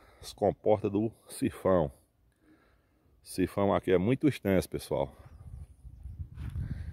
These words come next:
Acredito que aqui do, do cac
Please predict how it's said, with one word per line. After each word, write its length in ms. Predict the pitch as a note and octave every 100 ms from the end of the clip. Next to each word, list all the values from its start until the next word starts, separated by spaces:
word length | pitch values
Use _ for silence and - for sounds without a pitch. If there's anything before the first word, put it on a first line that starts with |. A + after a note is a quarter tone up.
| - - -
Acredito 580 | F2+ F2+ A#2+ G2 G#2 B2+
que 120 | -
aqui 260 | A2+ G#2+ G#2+
do, 380 | F#2+ G2+ F#2 F2 - - - - - - - - - - - - - - - - -
do 200 | - G#2
cac 500 | - G2 F#2 F2+ -